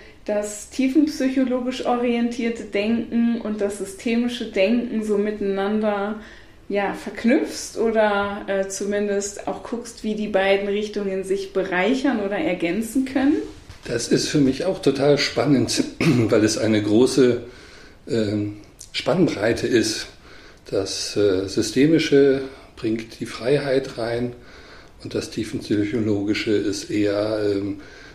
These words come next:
Speaker 2: eine klare Richtung, wo man sich ein bisschen festhalten kann, gibt ein bisschen Sicherheit. Und wenn man zu viel Sicherheit, kann man wieder mehr Freiheit haben. Und wenn es zu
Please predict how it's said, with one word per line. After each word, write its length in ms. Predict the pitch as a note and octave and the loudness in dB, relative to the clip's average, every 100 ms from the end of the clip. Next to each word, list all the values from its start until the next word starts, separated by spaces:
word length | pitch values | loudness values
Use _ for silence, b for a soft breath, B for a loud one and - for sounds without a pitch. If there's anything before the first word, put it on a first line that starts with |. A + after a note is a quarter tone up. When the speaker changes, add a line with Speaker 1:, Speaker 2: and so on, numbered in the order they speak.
| B | B
Speaker 2:
eine 100 | A2 | -8
klare 460 | - A2 G#2+ G#2+ G2 | -6 -6 -6 -4 -2
Richtung, 420 | A#2 - G2+ G2 | -4 -4 -8 -6
wo 60 | G2+ | -6
man 140 | G2 | -4
sich 200 | G2 - | -4 -4
ein 80 | F#2+ | -4
bisschen 280 | G#2+ - - | -4 -4 -6
festhalten 640 | A2+ - - G#2+ G2 G2 | -6 -6 -6 -2 0 -2
kann, 260 | F#2+ G2 G2+ | -2 -4 -4
gibt 240 | F#2+ - | -8 -8
ein 60 | F#2+ | -6
bisschen 280 | G2 F#2 | -4 -4
Sicherheit. 600 | - F#2 G2+ - - - - B B B B B | -2 -2 -2 -6 -10 -16 -20 B B B B B
Und 80 | A2+ | -2
wenn 80 | A#2 | 2
man 120 | B2 | 2
zu 100 | C3 | 2
viel 140 | - A2+ | 4 4
Sicherheit, 420 | D#3+ D#3+ C#3+ D#3 | 4 2 -2 -2
kann 140 | C3+ | -2
man 120 | B2 | -2
wieder 160 | A2 F#2+ | -2 -2
mehr 140 | F#2+ | -4
Freiheit 360 | E2 C3 E3 E3 | -6 -4 -4 4
haben. 220 | D#3 D#3 | 4 6
Und 100 | C3+ | 4
wenn 80 | A2 | 2
es 260 | A2 - - | 0 -4 0
zu 360 | B2 G#2 - | 4 6 4